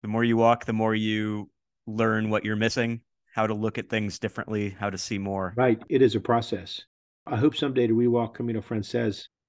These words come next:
Speaker 2: it'll be a different experience, I know, to see how I would see it differently.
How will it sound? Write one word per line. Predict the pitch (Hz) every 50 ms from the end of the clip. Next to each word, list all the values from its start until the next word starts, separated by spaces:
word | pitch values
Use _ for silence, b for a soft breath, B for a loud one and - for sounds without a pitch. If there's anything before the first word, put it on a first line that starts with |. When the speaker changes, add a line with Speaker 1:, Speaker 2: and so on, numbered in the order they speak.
| _ _ _
Speaker 2:
it'll | - - 147 127 127
be | 113 127 127 117
a |
different | 107 104 135 135 - 139 110
experience, | 95 - - - 117 104 98 95 98 101 - -
I | 104 101
know, | 104 117 113 95 101 110 - _ _ _ _ _ _ _ _ _ _ _ _ _ _ _
to | - -
see | - - - 151 131
how | 123 131 135 127
I | 117 113 117
would | 107 104 107 95 92
see | - - - - 160 151 135 120
it | 104 90
differently. | - 120 120 120 - - - 82 90 87 87 90 107 -